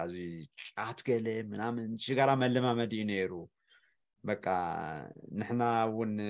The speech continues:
ለይንሰቲ፣ ለይ-፣ ጫት ለይንብል ዝነበርና እውን እቲ ኣልጋና ብቁፅፅር ናታቶም እዩ ነይሩ እና መሊስና ክንዘራረብ ከለና ብሓደ ኢና ንዘምት እዩ ነይሩ።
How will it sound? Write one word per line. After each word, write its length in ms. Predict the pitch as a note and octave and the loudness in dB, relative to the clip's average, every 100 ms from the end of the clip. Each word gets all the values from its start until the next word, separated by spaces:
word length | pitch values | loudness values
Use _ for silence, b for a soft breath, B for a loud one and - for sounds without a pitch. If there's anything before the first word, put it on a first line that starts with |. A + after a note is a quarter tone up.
| G#2 G2 F#2+ F2 F2+ | 0 0 -2 -4 -4
ለይንሰቲ፣ 600 | G#2 G#2+ G#2+ G2+ G#2+ - A2 | -2 -2 -4 -4 -6 -2 -2
ለይ-፣ 280 | G2+ G2+ F#2+ F2 | 2 2 2 -2
ጫት 220 | D#2+ G2+ | -2 0
ለይንብል 380 | G#2 G#2 G#2 G2+ | 0 0 -2 -2
ዝነበርና 480 | G#2 G#2 G#2+ G#2+ A2+ | -2 0 0 0 0
እውን 220 | B2 G#3+ A3 _ | 2 0 0 _
እቲ 180 | _ - | _ 0
ኣልጋና 380 | B2+ B2+ C3 C#3+ C#3 G#2+ F#2 _ _ _ - | 2 4 4 6 6 4 -4 _ _ _ -10
ብቁፅፅር 640 | A2 C3+ D3+ D3+ D3 C#3+ B2 A#2+ | 0 4 4 2 2 2 4 4
ናታቶም 460 | B2+ B2+ D3 C#3+ D3+ | 4 4 4 6 6
እዩ 120 | E3 | 6
ነይሩ 220 | A2+ G#2 G2+ | 4 2 2
እና 140 | C#3+ B3 - b b _ _ - A#2+ B2 B2+ | 2 2 0 b b _ _ -4 0 2 6
መሊስና 440 | D#3 F3 F3 F#3+ F3+ | 6 6 2 2 4
ክንዘራረብ 800 | D#3+ E3 D#3 D#3 D#3 E3 E3+ F3+ | 4 2 2 4 6 8 8 6
ከለና 320 | F#3 F3+ G#3 A3 | 4 4 6 6
ብሓደ 320 | C3+ F#3 G3 | 4 6 10
ኢና 160 | G#3 F3+ | 10 10
ንዘምት 480 | E3+ D3+ D#3+ D#3+ D3+ | 10 12 12 10 6
እዩ 120 | A#2+ A#2 | 2 -2
ነይሩ። 240 | G#2 F#2+ | 0 -4